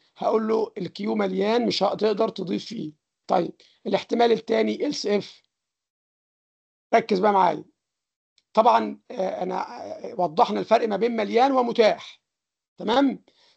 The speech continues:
طيب، الجزئية اللي في الأول دي بتقول إيه؟ بتقول لك لو كان مليان، مليان فعليًا، حرفيًا،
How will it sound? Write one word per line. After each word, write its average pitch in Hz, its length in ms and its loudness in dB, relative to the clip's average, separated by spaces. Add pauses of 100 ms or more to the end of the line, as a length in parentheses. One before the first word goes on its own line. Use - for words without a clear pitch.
طيب، 220 400 0
الجزئية 202 440 -6
اللي 262 120 0
في 226 60 -2
الأول 254 240 2
دي 254 100 -6
بتقول 247 300 -6
إيه؟ 269 180 2
بتقول 254 280 -8
لك 240 180 -2
لو 233 240 0
كان 262 180 2 (140)
مليان، 233 800 2
مليان 214 280 0
فعليًا، 202 640 0
حرفيًا، 190 760 -2